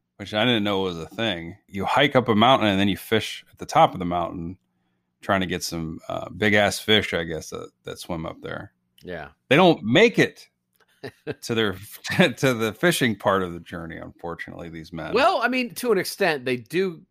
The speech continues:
Speaker 2: go fishing. They're the
Speaker 1: They
Speaker 2: bait.
Speaker 1: They do drop, uh, something into water at one point. It's not a lure.
Speaker 2: So the premise of
Speaker 1: Uh,
Speaker 2: the film is, uh, Sidney Poitier is a, a police individual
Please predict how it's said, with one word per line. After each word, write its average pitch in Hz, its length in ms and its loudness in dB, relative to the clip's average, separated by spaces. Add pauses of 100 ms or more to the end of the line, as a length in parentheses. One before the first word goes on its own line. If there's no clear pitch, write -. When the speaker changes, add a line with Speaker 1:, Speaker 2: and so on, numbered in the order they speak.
Speaker 2:
go 139 160 -4
fishing. 110 640 -6 (480)
They're 123 180 4
the 113 100 -2
Speaker 1:
They 104 80 2
Speaker 2:
bait. 87 400 -4 (600)
Speaker 1:
They 92 140 2
do 143 220 8
drop, 123 540 4 (280)
uh, 85 220 0
something 156 460 2
into 87 180 -2
water 76 540 -10 (320)
at 98 140 -4
one 85 200 -6
point. 50 440 -10 (300)
It's - 220 -10
not 90 200 2
a 117 40 8
lure. 104 500 0 (140)
Speaker 2:
So - 180 -6
the 120 80 -2
premise 190 340 2
of - 80 -4
Speaker 1:
Uh, - 20 -6
Speaker 2:
the 139 80 -2
film 135 380 0
is, 117 460 -6 (140)
uh, 104 60 -10
Sidney 151 260 -6
Poitier 131 380 -2
is 110 180 -6
a, 104 220 -4
a 87 100 -10
police 127 360 -6
individual 92 760 -8